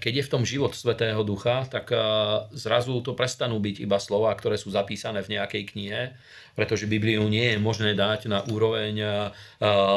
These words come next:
nejakého, aj keď geniálneho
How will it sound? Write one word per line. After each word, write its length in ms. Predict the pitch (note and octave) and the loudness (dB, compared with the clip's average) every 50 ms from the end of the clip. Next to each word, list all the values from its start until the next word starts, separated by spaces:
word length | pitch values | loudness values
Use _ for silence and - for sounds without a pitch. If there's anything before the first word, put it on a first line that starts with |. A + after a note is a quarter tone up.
| - - A2+ | 2 0 -2
nejakého, 800 | G#2 G#2+ G#2+ G#2 G#2 - A2 G#2 G2+ G2 G2+ G2+ G2+ G2 F#2 F#2+ - - _ _ _ _ _ _ _ _ _ _ - - | 0 0 0 0 0 2 2 2 2 4 4 4 4 4 2 -2 -8 -18 _ _ _ _ _ _ _ _ _ _ -8 -4
aj 140 | - A2+ A#2 G#2 | -2 0 0 2
keď 140 | - A2+ G2 | 2 0 2
geniálneho 560 | G2+ A2+ G#2+ G#2 G#2+ G#2+ G2+ G2 G2+ G2 G2 | 2 2 4 4 4 4 4 2 2 2 2